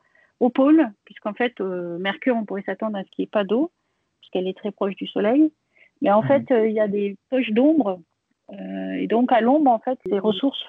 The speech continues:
Speaker 1: peuvent rester, euh, sans détérioration, euh, liées au rayonnement du Soleil.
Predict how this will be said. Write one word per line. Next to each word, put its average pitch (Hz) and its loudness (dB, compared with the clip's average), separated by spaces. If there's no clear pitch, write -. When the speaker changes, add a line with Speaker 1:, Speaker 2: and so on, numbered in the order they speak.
Speaker 1:
peuvent 202 -4
rester, 233 -2
euh, 180 -2
sans 208 -6
détérioration, 202 -4
euh, 170 -4
liées 180 -2
au 196 -2
rayonnement 180 -4
du 190 -10
Soleil. 170 -8